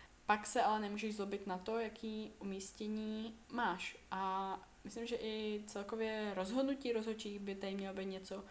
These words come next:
co by se mělo respektovat, protože zase jsme u prvního bodu, to je něco, s čím ty prostě už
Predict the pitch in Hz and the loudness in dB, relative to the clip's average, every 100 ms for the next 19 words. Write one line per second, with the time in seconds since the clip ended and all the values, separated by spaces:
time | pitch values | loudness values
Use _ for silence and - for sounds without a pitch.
0 | - - - - 180 180 175 180 180 175 | -14 -18 -14 -4 0 0 -2 -4 -2 -2
1 | 175 170 170 165 - - - 208 220 - | -2 -2 -2 -4 -6 -8 -4 -2 0 0
2 | 202 - 185 175 - 180 - 175 185 214 | -2 0 2 2 0 -8 -8 -8 -4 -4
3 | - 233 233 196 180 - 180 254 285 269 | 0 0 0 -2 -4 -4 -2 0 4 6
4 | 277 247 233 233 - - - 269 269 262 | 8 8 8 6 0 -12 -2 2 2 2
5 | 262 247 - 226 226 226 202 202 208 - | 2 -2 0 0 0 0 0 0 -2 -8
6 | - 185 - - 185 180 185 - - - | -10 -8 -6 -2 -2 -2 -4 -6 -6 -10